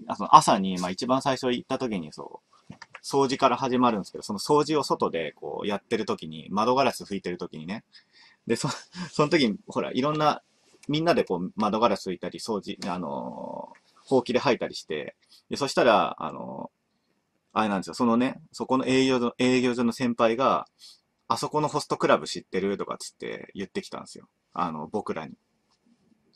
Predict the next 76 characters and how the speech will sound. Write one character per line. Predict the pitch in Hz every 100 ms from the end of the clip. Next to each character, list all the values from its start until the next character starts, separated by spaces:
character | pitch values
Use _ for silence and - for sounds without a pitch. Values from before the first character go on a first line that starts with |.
| -
で、 | 107 110
他 | 98 117 135
の | 139 151 95
同 | 85 98
僚 | 101 95
が、 | 98 101 - -
「あ | 95 98 104
ー、 |
あ | - 113 107
ー、 |
知 | -
ら | 123 127
な | 120
い |
っ |
す。 | - 85 67
ま | - 110
あ、 |
あ | 104
れ |
ホ | 101
ス | 123
ト | 147
ク | 180
ラ | 147
ブ | 90
っ |
す | -
よ | 78
ね」、 | 71 73
み | 76
た | 67
い |
な | 65
感 | 67
じ | 69
で | _
言 | 73
っ | -
て。 | _ - - -
で、 | 113
俺 | - 120
は、 | 151 170 113 78 - - _ -
あ | 95
の、 | 92
<laughs> | 104 - 123 110 101
な | 101
ん | 117
て | -
言 | 101
う |
ん |
だ | 95
ろ | 95
う。 | - 175 185
俺 | - 113 131
が | 135
働 | 143 151 143 139
い |
て | 147
た | 139
と | 101
こ | 113
や | 98
ん | 85
と | 82
思 | 80
っ |
て、 | - 80
心 | 98 123 113
の |
中 | 120 95
で | 82
思 | 80
っ | 85
て。 | - 78 -